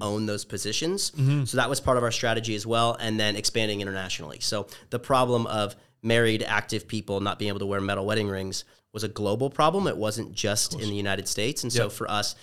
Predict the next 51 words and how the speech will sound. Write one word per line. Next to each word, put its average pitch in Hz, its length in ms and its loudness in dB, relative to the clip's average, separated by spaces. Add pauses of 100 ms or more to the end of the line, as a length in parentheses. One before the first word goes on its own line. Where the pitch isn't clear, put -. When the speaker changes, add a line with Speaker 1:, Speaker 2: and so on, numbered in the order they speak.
(180)
Speaker 1:
that 110 160 0
was 117 120 0
a 117 40 -6
plan 104 280 -2
as 98 120 -4
well 101 180 0
to - 140 -4
expand 95 480 -2
beyond 92 380 -4
that 90 200 -4
in 95 80 -8
order 90 180 -8
to 87 300 -10
continue 92 360 -8
to 87 60 -14
grow 90 120 -10
the 87 80 -12
business. 85 300 -8
So 107 80 -4
those 127 200 0
were 127 60 -6
sort 113 140 -2
of 98 60 -2
the 98 40 -8
four 113 300 -2
key 107 240 -8
pillars 98 400 -6
of 92 40 -10
our 92 100 -6
strategy 90 420 -8
early 87 180 -10
on. 85 160 -12
Speaker 2:
Yeah, 117 280 4
that, 143 280 0
that 147 180 4
moat 123 300 4
thing 107 240 -2
is 98 140 2
something 104 320 -2
that's - 240 -4
really 101 720 -2 (120)
important 123 500 2
once 117 200 2
you 113 60 -6
get - 140 -6
to 113 100 -4
a 98 40 0
certain 104 320 2
scale, 101 460 0
Speaker 1:
Mm-hmm. 95 100 -2
Speaker 2:
obviously. 113 500 0